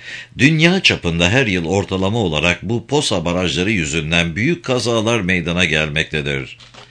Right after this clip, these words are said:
Bu kazaların en büyüğü bin dokuz yüz yetmiş ikide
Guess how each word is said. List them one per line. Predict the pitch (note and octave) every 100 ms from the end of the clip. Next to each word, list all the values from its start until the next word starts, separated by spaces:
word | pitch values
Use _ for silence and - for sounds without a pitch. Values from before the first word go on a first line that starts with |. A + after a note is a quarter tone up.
| - - - -
Bu | B2 G#3+
kazaların | C#3 E2+ D#2+ D#2 D#2+ F2
en | G#2 C#3+ G#2 E2+
büyüğü | D#2+ F2+ G2 G#2 D#2
bin | C3 B2
dokuz | C3 F3
yüz | G2 D#2
yetmiş | D#2+ C#2 E2
ikide | C#2 E2+ C2+ F#2+